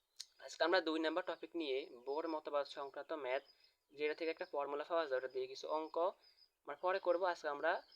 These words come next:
ফর্মুলাটা নিয়ে আলোচনা করব। যেমন এখানে বোর মতবাদ অনুযায়ী কৌণিক ভরবেগ এমভিআর সমান সমান, ফর্মুলা কি? এমভিআর সমান সমান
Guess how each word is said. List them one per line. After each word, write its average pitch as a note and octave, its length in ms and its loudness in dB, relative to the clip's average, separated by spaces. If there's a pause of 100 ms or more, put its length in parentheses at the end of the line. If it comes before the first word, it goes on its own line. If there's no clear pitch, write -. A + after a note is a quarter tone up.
(340)
ফর্মুলাটা D#3 420 2
নিয়ে E3+ 160 0
আলোচনা D3 280 -6
করব। A#2 220 -4 (560)
যেমন E3 240 -2 (380)
এখানে F3 260 -4
বোর D3+ 320 0
মতবাদ F3 400 0
অনুযায়ী E3 400 0 (220)
কৌণিক D3+ 380 0
ভরবেগ D#3+ 420 2 (520)
এমভিআর D3 440 -4
সমান F3 240 -6
সমান, F#3+ 260 -4 (600)
ফর্মুলা C#3+ 340 2
কি? - 220 -12
এমভিআর C3+ 380 -2
সমান D#3+ 220 -8
সমান E3+ 300 -4